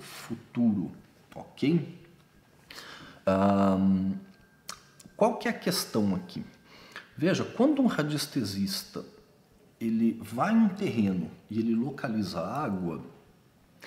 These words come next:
ele não adivinha que existe a água ali, ok? Ele capta aquela informação, ele percebe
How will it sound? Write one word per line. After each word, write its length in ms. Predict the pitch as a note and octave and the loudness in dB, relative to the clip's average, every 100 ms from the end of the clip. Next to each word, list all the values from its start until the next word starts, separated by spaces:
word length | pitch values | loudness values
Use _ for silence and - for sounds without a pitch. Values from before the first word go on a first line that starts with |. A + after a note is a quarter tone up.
| - - C#3+ | -18 -4 4
ele 120 | F3 | 6
não 160 | G3+ | 8
adivinha 720 | A3 F#3 F3+ B2+ C3 F#3 F2+ - - - | 8 8 6 4 4 4 4 0 -10 -20
que 100 | - | -4
existe 420 | F#2 G2 F2+ - F#2 | -2 -2 -6 -4 -4
a 80 | |
água 320 | E2+ E2+ E2 D#2 | -2 -4 -6 -8
ali, 140 | C#2 - - _ _ _ - - | -8 -14 -20 _ _ _ -20 -20
ok? 400 | - - B2+ C3+ - _ | -14 -8 -8 -10 -20 _
Ele 180 | G#2 G#2+ | -2 -2
capta 880 | - - D3 D3 - - - F2 - | -4 -4 0 0 -4 -12 -12 -14 -12
aquela 300 | - - F2 | -14 -10 -8
informação, 680 | E2+ - F2+ D#2+ - F2 D2 - - - - - | -8 -6 -6 -6 -6 -8 -8 -12 -20 -20 -8 0
ele 400 | A2 A2 - - - _ | 0 0 -8 -20 -20 _
percebe 1000 | E3+ F3 C#3+ - - D#3+ B2+ F#2 F#2 - | 4 4 0 -2 0 0 0 -2 -4 -6